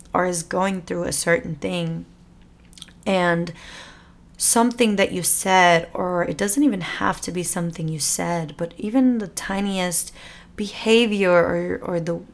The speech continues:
way that you speak, it could be super subtle things. Um, the look that you give them reminds them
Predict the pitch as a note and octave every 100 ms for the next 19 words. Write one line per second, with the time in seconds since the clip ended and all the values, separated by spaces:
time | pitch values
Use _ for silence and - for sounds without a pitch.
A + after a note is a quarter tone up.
0 | - - G3+ G3+ F#3+ - E3+ - - -
1 | G#3 F3+ - E3+ - - F#3+ F3 - -
2 | - - G3+ - G3 G3 F3+ - G3+ F#3
3 | E3+ E3 E3+ - - - - - - -
4 | F3+ E3+ E3 D#3+ D3+ E3+ E3+ E3+ A#3 -
5 | - - F3+ E3 G3 G3+ - E3 D#3+ -
6 | E3+ F3 E3+ E3 E3+ G3+ A3 G3 E3 E3+
7 | E3 E3+ E3+